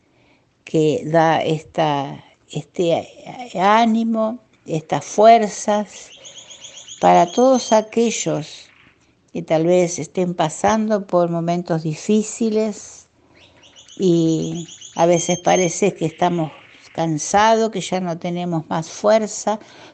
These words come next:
pero Dios dice que Él da esfuerzo al cansado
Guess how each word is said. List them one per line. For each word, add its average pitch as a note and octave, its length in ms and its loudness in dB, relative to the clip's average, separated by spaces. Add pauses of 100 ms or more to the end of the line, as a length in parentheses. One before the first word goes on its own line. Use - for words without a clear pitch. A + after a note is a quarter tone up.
(120)
pero F#3 240 4
Dios G#3 360 4
dice G#3+ 420 -2
que G3+ 180 4
Él F#3 160 2
da G3 240 4
esfuerzo F3+ 1160 0 (260)
al D#3+ 260 -2
cansado D3 920 -2